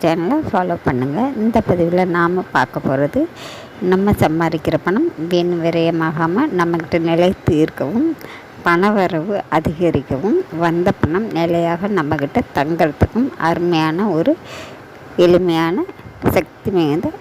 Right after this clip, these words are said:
ஒரு பரிகாரம். அது என்னன்னு பார்த்தீங்கன்னா, உங்க எல்லாருக்குமே தெரிஞ்சிருக்கும்னு நினைக்கிறேன். இருந்தாலும் நான் சொல்றேன். நீங்க செய்ய வேண்டியது, மகாலட்சுமி தாயார் வாசம் பண்ணக்கூடிய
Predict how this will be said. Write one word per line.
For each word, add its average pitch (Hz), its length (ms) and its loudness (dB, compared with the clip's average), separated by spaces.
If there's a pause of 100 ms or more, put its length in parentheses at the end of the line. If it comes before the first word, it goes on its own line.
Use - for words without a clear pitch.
(120)
ஒரு 190 320 4 (320)
பரிகாரம். 143 480 0 (380)
அது 165 280 2
என்னன்னு 175 320 0
பார்த்தீங்கன்னா, 175 340 0
உங்க 190 300 2
எல்லாருக்குமே 170 480 0 (160)
தெரிஞ்சிருக்கும்னு 185 580 2
நினைக்கிறேன். 165 540 0 (400)
இருந்தாலும் 185 580 4 (160)
நான் 160 240 0
சொல்றேன். 160 540 0 (600)
நீங்க 220 240 4
செய்ய 180 360 4
வேண்டியது, 170 340 0
மகாலட்சுமி 160 840 -2
தாயார் 160 400 2
வாசம் 160 460 0
பண்ணக்கூடிய 170 600 0